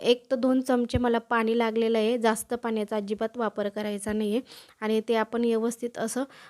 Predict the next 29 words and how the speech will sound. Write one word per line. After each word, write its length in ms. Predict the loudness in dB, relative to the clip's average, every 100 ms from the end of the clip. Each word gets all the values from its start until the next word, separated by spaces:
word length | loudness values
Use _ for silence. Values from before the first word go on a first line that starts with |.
| _
अ, 40 | -4
मळून 440 | -2 2 2 2
घ्यायचं 400 | 0 0 -2 -4
आहे. 60 | -8
पाहू 280 | -4 -4
शकतात 340 | -4 -6 -8 -10 -8
अशा 240 | -8 -4 -4
पद्धतीने 560 | -4 -2 -2 -2 -2
आपल्याला 360 | -2 -2 -4 -4 -4
छान 180 | -4 -2
असं 200 | -4 -4
मस्त 360 | -4 -6 -6
आपल्याला 400 | -6 -6 -4 -4 -4 -8 -20 -20 -20 -14 -4
हे 60 |
पीठ 300 | -4 -4 -8 -2
आहे 80 | 0
ना 100 | 0
मळून 400 | 2 2 2 -2
घ्यायचं 400 | -2 -2 -4 -4
आहे. 80 | -4
हे 80 |
बघा 260 | -2 -2 -4 -6
छान 160 | -6 -4
असं 180 | -4 -6
आपलं 220 | -6 -6
हे 120 | -4
वड्यांचं 580 | -2 0 0 -4 -6 -10 -10 -20 -20 -20 _
इथं 220 | -16 -6
पीठ 340 | -6 -2 -4